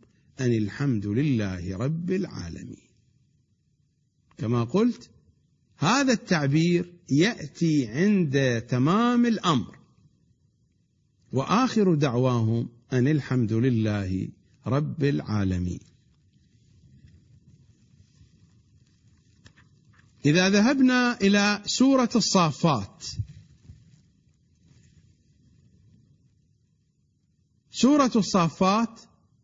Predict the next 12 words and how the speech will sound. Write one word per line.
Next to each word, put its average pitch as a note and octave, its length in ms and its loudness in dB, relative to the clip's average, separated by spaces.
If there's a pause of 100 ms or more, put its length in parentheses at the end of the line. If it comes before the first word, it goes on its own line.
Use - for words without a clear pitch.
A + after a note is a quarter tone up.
(680)
تحدثت D#3 880 -2 (1800)
عن F#3 200 2
الأنبياء، D3+ 1000 0 (320)
عن E3 180 2
المرسلين، D3 920 0 (840)
وذكرت G#3+ 640 0
تفاصيل E3 560 0
عنهم B2+ 520 0
لا G#3 200 2
مجال E3+ 400 2
لذكرها C3+ 640 2
الآن، A2+ 380 -2